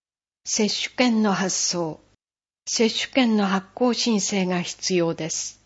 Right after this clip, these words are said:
申請前にかかりつけ医にご相談ください。接種券の発行が不要な場合もあります。詳細は市のホームページをご覧ください。キューアールコードがあります。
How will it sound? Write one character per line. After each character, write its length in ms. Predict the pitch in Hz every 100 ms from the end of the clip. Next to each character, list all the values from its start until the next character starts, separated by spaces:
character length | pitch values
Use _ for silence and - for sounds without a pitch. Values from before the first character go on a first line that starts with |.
| -
申 340 | - - 240 240
請 280 | - 220 214
前 280 | 214 202
に 260 | 180 175 - _ _ _ -
か 140 | 202
か 120 | 254
り 160 | 240 226
つ 140 | 233
け 140 | - 220
医 120 | 202
に 140 | 202
ご 160 | 190 180
相 280 | - 214 202
談 240 | 196 185
く 120 | -
だ 160 | - 170
さ 220 | - 165
い。 100 | 165 - _ _ _ _ _ _ _ _ _
接 280 | - 226 214
種 160 | - -
券 240 | 269 226
の 120 | 214
発 220 | 190 190 -
行 200 | - 202
が 160 | 190 190
不 180 | 202 208
要 220 | 247 240
な 140 | 233
場 220 | 202 196
合 140 | 208 202
も 140 | 196
あ 60 | 180
り 120 | 175
ま 180 | 175 185
す。 440 | - - - - _ -
詳 280 | - 233 214
細 320 | - 208 196
は 220 | 196 185 - _
市 200 | - 254
の 160 | 226 196
ホ 180 | 226
ー 40 | 254
ム 180 | 254 247
ペ 200 | 240 220
ー 20 |
ジ 160 | - 202
を 100 | 185
ご 140 | 180
覧 220 | 175 175
く 100 | 170
だ 140 | - 160
さ 220 | - 165
い。 100 | - _ _ _ _ _ _
キ 160 | - 240
ュ 60 |
ー 80 | 247
ア 40 | 233
ー 40 |
ル 80 | 220
コ 160 | - 185
ー 40 |
ド 120 | 165
が 100 | 165
あ 80 | 160
り 120 | 165
ま 160 | 165 180
す。 320 | - - -